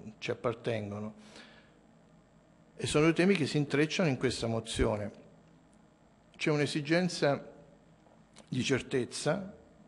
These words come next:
e questo è uno dei compiti che la nostra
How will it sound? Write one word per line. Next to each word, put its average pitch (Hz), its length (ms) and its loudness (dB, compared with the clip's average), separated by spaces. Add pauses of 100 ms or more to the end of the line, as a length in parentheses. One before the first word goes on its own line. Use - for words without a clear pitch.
(460)
e - 80 -20
questo - 320 0
è 127 40 2
uno 131 180 2
dei 120 120 -2
compiti 123 720 -2
che 101 800 -8
la 113 120 -4
nostra 117 720 -2